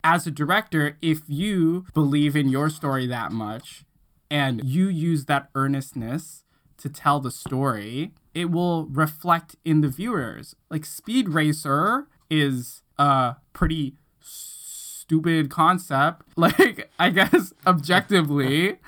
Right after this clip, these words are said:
but it is still a really engaging action movie with really fantastic action sequences that are, like, nail-biting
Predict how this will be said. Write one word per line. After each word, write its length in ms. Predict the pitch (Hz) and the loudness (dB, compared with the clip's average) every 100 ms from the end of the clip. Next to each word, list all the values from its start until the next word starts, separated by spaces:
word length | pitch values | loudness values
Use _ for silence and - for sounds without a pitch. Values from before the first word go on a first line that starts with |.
| - - - - | -20 -20 -16 4
but 340 | 175 175 185 196 165 _ _ | 6 6 2 -8 -18 _ _
it 120 | 190 | 2
is 160 | 190 - | 2 0
still 440 | - 190 185 180 - | 0 2 2 -2 0
a 180 | 175 139 | 2 2
really 560 | 135 156 190 190 190 170 | 2 2 2 2 0 0
engaging 800 | 170 135 147 160 139 151 151 156 | 0 2 4 4 2 0 0 -2
action 500 | 147 156 151 170 151 | -2 -2 -2 0 2
movie 680 | 135 131 131 139 156 180 185 | 2 0 -2 -4 -2 -2 -2
with 400 | 139 156 151 - _ | 0 0 0 -8 _
really 300 | 135 156 170 | 0 2 2
fantastic 680 | 156 170 160 156 160 165 165 160 | 0 0 -2 0 -2 -2 -8 0
action 420 | 233 254 269 240 | 2 2 -2 -6
sequences 960 | - 175 170 156 156 151 160 196 214 - | -6 -4 -2 -2 -2 -2 0 -2 -6 -4
that 160 | 160 143 | 0 0
are, 200 | 135 117 | -2 -4
like, 220 | 131 120 | -8 -4
nail-biting 1000 | 127 135 175 214 165 143 139 143 151 196 | -2 0 0 0 2 2 0 -2 -4 -6